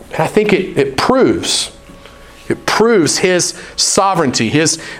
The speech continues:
being in control. There is a purpose to what is happening in this passage. You think about the innocence of Jesus. Every one of us in this room has faced betrayal at some level or another, right?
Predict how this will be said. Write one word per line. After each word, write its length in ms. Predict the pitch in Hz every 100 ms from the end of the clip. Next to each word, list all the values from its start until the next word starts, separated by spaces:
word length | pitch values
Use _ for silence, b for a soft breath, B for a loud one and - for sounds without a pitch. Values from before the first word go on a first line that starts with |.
| -
being 260 | 123 190 190
in 140 | 170
control. 480 | - 151 - 185 139
There 160 | 147
is 140 | 160 151
a 40 |
purpose 680 | 147 - - 226 233 160 -
to 100 | 160
what 160 | 156
is 140 | 156 151
happening 680 | - 196 190 160 147 143 B B B -
in 260 | 175 175
this 200 | 160 156
passage. 480 | 160 185 165 - 123
You 60 | 196
think 160 | 262
about 220 | 240 226
the 60 | 226
innocence 580 | - 220 233 233 180 170
of 100 | 147
Jesus. 720 | 120 143 127 107 - - - B B B B B
Every 180 | 196 311
one 160 | 302
of 80 | 294
us 160 | 262 -
in 60 |
this 200 | 233 220
room 160 | 233 233
has 180 | 190 -
faced 340 | 220 214 214
betrayal 720 | 180 - - 247 214 180 170 B B
at 120 | 165
some 360 | - - 226 226
level 240 | 226 220
or 180 | 220 202
another, 340 | 190 190 147 117
right? 380 | 127 156 220